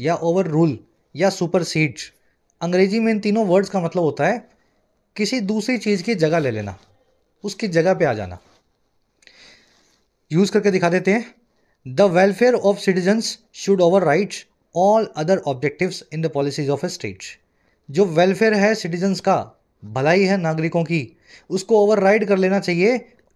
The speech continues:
उसको डोमिनेट करना चाहिए या हटा देना चाहिए सभी दूसरे ऑब्जेक्टिव्स को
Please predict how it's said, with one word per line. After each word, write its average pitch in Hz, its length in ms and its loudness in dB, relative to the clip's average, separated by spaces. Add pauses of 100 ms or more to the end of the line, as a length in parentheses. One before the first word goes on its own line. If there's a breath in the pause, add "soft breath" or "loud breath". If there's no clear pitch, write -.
उसको 175 240 -2
डोमिनेट 175 540 0
करना 170 300 -2
चाहिए 160 320 0
या 208 360 0 (140)
हटा 175 240 0
देना 156 240 0
चाहिए 151 460 -2 (180 loud breath)
सभी 208 400 -4
दूसरे 190 360 0
ऑब्जेक्टिव्स 170 480 0
को 233 360 -2